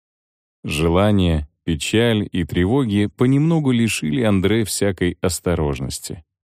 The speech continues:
И несколько раз он рискнул неуклюже проявить настойчивость. Впрочем, существует ли вообще настойчивость уклюжая? Отвергнутый в самом своём существе,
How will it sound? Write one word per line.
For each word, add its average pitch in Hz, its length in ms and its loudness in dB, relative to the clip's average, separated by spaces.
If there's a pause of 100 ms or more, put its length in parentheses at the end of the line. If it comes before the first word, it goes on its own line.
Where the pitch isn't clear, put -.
(220)
И 117 80 0
несколько 156 440 0
раз 170 300 2
он 143 220 2
рискнул 135 640 0
неуклюже 147 800 2
проявить 98 540 0
настойчивость. 143 960 -2
Впрочем, 208 520 0 (220)
существует 208 640 -2
ли 196 80 0
вообще 202 400 0
настойчивость 156 960 2
уклюжая? 156 840 0 (720)
Отвергнутый 127 800 2
в 95 60 -2
самом 143 440 2
своём 123 400 2
существе, 110 1000 0